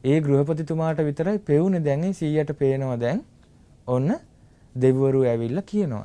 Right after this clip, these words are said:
ඇහෙනවා දැන්. "අනේ මේ සක්විති රජ කෙනෙක් වෙන්න ඔබතුමා."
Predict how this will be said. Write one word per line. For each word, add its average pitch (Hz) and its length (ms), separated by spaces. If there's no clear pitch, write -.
ඇහෙනවා 127 420
දැන්. 92 180
"අනේ 107 400
මේ 120 200
සක්විති 117 440
රජ 110 220
කෙනෙක් 110 360
වෙන්න 117 180
ඔබතුමා." 101 480